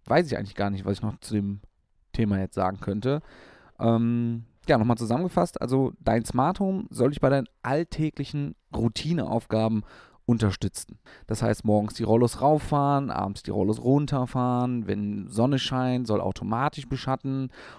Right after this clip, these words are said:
um nochmal wirklich diesen Hitzeschutz zu gewährleisten, wie beim Auto, du stellst dir deine Temperatur ein und das Haus soll selbstständig diese Temperatur regeln, wie das das macht. Das soll dir im Endeffekt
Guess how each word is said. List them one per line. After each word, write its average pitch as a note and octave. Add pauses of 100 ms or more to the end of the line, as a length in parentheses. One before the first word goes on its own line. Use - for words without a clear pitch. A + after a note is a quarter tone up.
(100)
um B2
nochmal A2
wirklich G2+
diesen F#2+
Hitzeschutz -
zu C3+
gewährleisten, A2
wie G2
beim G2+
Auto, C3
du A2+
stellst G2+
dir G#2
deine G#2
Temperatur A#2+
ein B2 (500)
und A#2+
das A2+
Haus A2+
soll A2+
selbstständig A#2+ (520)
diese G#2+
Temperatur A2
regeln, A2 (180)
wie A2
das G#2
das -
macht. - (280)
Das -
soll C#3
dir B2
im A2+
Endeffekt A2